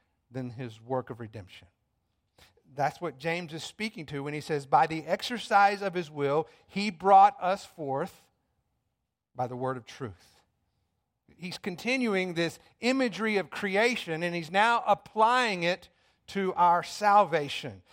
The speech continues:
Just as God spoke light into a dark world, he spoke life into a dark and sinful heart.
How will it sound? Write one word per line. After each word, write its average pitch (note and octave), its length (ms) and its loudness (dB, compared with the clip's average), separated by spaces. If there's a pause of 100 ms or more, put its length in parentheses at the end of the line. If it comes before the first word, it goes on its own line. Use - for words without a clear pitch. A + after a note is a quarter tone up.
(140)
Just A3 300 2
as A3 160 -2
God G#3 280 4
spoke - 380 -2
light G3+ 600 4
into A3+ 340 -2
a G3+ 140 2
dark F#3+ 520 4
world, E3+ 440 2 (180)
he A#3 140 2
spoke - 420 0
life D#3+ 720 2 (460)
into G3 360 0
a E3 120 4
dark F3 520 4
and D3+ 160 -10
sinful D3+ 720 -8 (260)
heart. - 640 -4